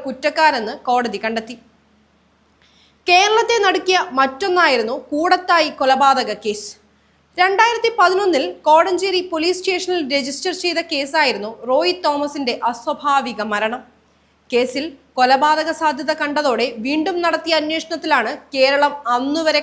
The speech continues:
കണ്ടിട്ടില്ലാത്ത ക്രൂരത പുറത്തറിഞ്ഞത്. പതിനാല് വർഷങ്ങൾക്കിടെ പ്രതി ജോളി നടത്തിയത് ആറ് കൊലപാതകങ്ങളായിരുന്നു.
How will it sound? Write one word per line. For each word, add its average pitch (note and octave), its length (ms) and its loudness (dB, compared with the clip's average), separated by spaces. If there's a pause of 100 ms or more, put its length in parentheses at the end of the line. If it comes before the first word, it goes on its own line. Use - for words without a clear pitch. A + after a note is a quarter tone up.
കണ്ടിട്ടില്ലാത്ത C4 600 -2 (220)
ക്രൂരത B3+ 440 -2 (180)
പുറത്തറിഞ്ഞത്. A3+ 640 -4 (1300)
പതിനാല് G#4 600 6
വർഷങ്ങൾക്കിടെ F#4 720 0 (140)
പ്രതി C#4 220 0 (100)
ജോളി D4 360 2
നടത്തിയത് D4+ 540 0 (420)
ആറ് D#4+ 200 4 (100)
കൊലപാതകങ്ങളായിരുന്നു. B3 1080 2